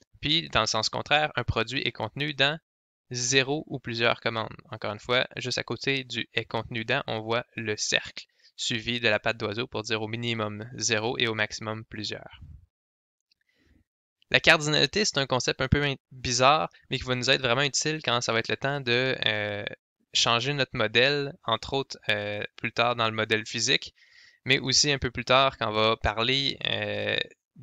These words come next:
de, de type d'association. Donc,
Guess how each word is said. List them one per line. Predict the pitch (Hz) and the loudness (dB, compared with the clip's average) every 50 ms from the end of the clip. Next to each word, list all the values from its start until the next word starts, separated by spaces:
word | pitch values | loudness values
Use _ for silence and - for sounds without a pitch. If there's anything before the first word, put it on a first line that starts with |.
| 123 123 - _ - - | -20 -20 -20 _ 2 4
de, | 127 117 - - _ | 4 4 4 0 _
de | - 120 117 | -2 -2 0
type | - - - 151 - _ | 0 0 -2 -2 -2 _
d'association. | 131 120 113 110 - 113 104 - - 113 107 104 104 - - 110 98 - _ _ _ - - - - _ _ _ _ - | 0 0 2 2 2 0 2 2 2 2 0 0 0 0 -2 -2 -4 -10 _ _ _ -20 -20 -20 -20 _ _ _ _ 2
Donc, | 113 113 113 | 2 2 2